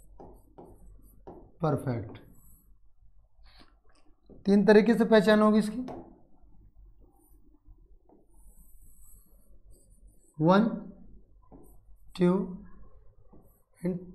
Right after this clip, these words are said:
थ्री। तो पहला वो आपका वही कुछ, कुछ ऐसे शब्द होंगे, यानी जैसे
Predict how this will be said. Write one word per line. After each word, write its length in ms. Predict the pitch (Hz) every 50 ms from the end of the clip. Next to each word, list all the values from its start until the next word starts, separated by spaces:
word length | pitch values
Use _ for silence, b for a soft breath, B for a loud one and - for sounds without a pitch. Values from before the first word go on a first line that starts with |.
| - - - - -
थ्री। 200 | - 214 190 156 120 101 - - - - - - - - - - - - - - - - - - -
तो 80 | 233 - - -
पहला 420 | 233 214 196 208 220 240 254 262
वो 160 | 254 254 254 247
आपका 400 | 240 233 233 233 - 240 233 226 196 170
वही 680 | 170 202 202 208 226 220 202 190 185 185 196 202 208 202
कुछ, 280 | - - 196 202 -
कुछ 800 | 185 170 - - - - - - - - - - - - 190 190 208
ऐसे 220 | 220 214 220 233 220
शब्द 340 | - - 220 220 208 185
होंगे, 260 | 202 190 190 196 202 214 233 - - - - - - - - - - _ _ _ _ - _ _ _ - - - - - - - - - - - - - - - _ - - - - - - - - - - - - - - - - _ _ - - _ - - - _ _ _ _ - - - - - - - _ _ - - _ _ - - - - - - _ _ _ _ -
यानी 300 | - - 175 185 202 208
जैसे 360 | 175 208 208 208 240 226 214